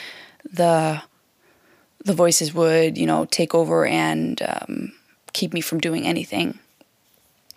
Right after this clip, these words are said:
But as soon as I began sharing with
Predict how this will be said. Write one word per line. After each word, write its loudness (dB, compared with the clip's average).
But 6
as 4
soon 6
as 2
I 0
began 0
sharing 2
with -2